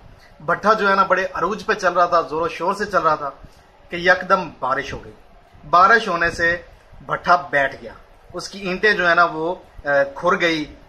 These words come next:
और, और नुकसान उसका जो है ना बड़ा बेतहाशा हो गया। तो तब से ये टर्म जो है ना वो ईजाद हो गई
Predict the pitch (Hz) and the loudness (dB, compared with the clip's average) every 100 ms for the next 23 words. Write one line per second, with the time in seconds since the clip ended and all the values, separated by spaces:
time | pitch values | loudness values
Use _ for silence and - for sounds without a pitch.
0 | - 151 147 143 156 147 143 135 - 151 | -8 -4 -4 -6 -8 -4 -4 -6 -12 -12
1 | 156 196 190 190 160 160 147 143 143 139 | -8 2 4 4 2 0 0 0 0 2
2 | 135 135 135 120 120 - 131 110 110 - | 0 -2 -8 -8 -6 -6 -6 -8 -16 -20
3 | - - - 226 226 254 247 - 240 226 | -20 -20 -6 -6 2 2 2 2 2 2
4 | 226 - - 185 190 - 233 247 226 175 | -4 -18 -20 -8 -6 2 2 4 2 0
5 | 160 160 156 139 143 147 143 135 135 | 2 2 0 0 2 2 -2 -6 -12